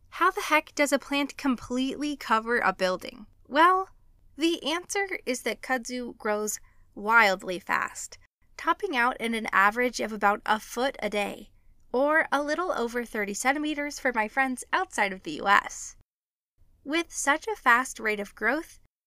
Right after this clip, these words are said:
it should come as no surprise that a common folktale warns that those who leave their windows open at night risk waking up to find their whole house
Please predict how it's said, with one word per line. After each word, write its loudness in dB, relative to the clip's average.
it -4
should -6
come -4
as 0
no -2
surprise 0
that 0
a -4
common 0
folktale -4
warns -6
that -2
those -2
who -6
leave -6
their 0
windows -4
open -6
at -12
night -2
risk 0
waking 0
up 2
to -8
find 2
their -4
whole 0
house 0